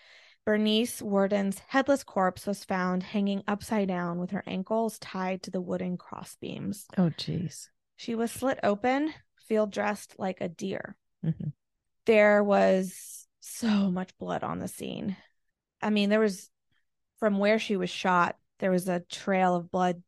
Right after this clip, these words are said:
Speaker 1: to where a car had been parked. And then from Ed's car at his place, there's a trail of blood into the shed. I mean, it was,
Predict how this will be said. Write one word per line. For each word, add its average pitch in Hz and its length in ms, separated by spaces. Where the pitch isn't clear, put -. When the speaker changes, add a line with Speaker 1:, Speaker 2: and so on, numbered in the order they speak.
Speaker 1:
to - 180
where 180 160
a 175 40
car 175 360
had 170 180
been 170 180
parked. 170 540
And 190 140
then 185 140
from 185 380
Ed's 180 300
car 180 280
at 175 180
his 175 160
place, 180 440
there's 185 140
a 190 60
trail 175 300
of 175 140
blood 175 220
into 180 340
the 175 100
shed. 165 380
I 180 40
mean, 185 180
it - 60
was, 175 200